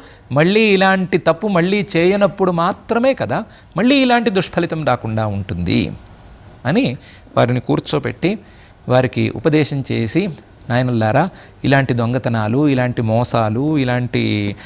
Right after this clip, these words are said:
కాపట్యాలు ఇవన్నీ ఉన్నప్పుడు బాగున్నట్లు తోస్తాయి, తెలివితేటలకు చిహ్నాలుగా కనిపిస్తాయి, ఆశ తీరుతున్నట్లుగా అనిపించేలా చూపిస్తాయి, కానీ ఇవేవి మంచివి కావు.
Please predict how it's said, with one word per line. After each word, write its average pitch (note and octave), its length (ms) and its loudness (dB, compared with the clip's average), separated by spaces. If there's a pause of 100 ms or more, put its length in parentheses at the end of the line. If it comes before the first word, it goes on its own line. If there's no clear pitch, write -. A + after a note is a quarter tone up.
(260)
కాపట్యాలు C#3 720 2
ఇవన్నీ D#3+ 680 2 (340)
ఉన్నప్పుడు F#3+ 400 2
బాగున్నట్లు C#3 580 0
తోస్తాయి, A2+ 720 -2 (120)
తెలివితేటలకు F#3+ 680 2
చిహ్నాలుగా E3 560 0
కనిపిస్తాయి, A2+ 840 -2 (320)
ఆశ F#3+ 340 0 (160)
తీరుతున్నట్లుగా G3 880 0 (160)
అనిపించేలా C3 560 -2 (100)
చూపిస్తాయి, A2 640 -2 (320)
కానీ D3 180 4
ఇవేవి C#3 360 4
మంచివి D#3+ 400 2
కావు. B2+ 400 0